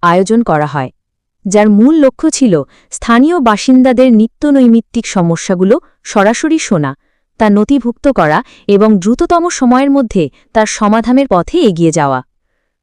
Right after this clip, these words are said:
ক্যাম্পে এলাকার সাধারণ মানুষ তাদের নানা রকম সমস্যা নিয়ে ব্যাপক উৎসাহের সাথে উপস্থিত হন। নিজেদের সমস্যাগুলি সরাসরি কর্তৃপক্ষের কাছে তুলে ধরার এই অনন্য সুযোগে অংশ নিয়ে একাধিক বাসিন্দা তাদের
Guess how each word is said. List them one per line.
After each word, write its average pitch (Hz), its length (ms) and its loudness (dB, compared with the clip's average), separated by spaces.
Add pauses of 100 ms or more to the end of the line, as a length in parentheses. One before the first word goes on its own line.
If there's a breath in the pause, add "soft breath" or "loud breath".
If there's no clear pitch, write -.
(140)
ক্যাম্পে 254 540 2 (120)
এলাকার 262 380 4
সাধারণ 240 540 -2
মানুষ 233 360 0
তাদের 226 260 2
নানা 190 340 0
রকম 294 260 -2
সমস্যা 190 520 -2
নিয়ে 220 160 2
ব্যাপক 180 480 -2
উৎসাহের 220 440 -4
সাথে 226 300 -4
উপস্থিত 185 460 -4
হন। 135 220 -6 (560 soft breath)
নিজেদের 240 400 2
সমস্যাগুলি 254 760 0 (240 soft breath)
সরাসরি 285 560 0
কর্তৃপক্ষের 269 680 -2
কাছে 277 260 -2
তুলে 220 260 0
ধরার 233 280 -2 (100)
এই 254 300 0
অনন্য 269 460 2
সুযোগে 262 400 -2
অংশ 208 300 0
নিয়ে 190 300 2 (340 soft breath)
একাধিক 302 500 -2
বাসিন্দা 190 520 0
তাদের 226 260 0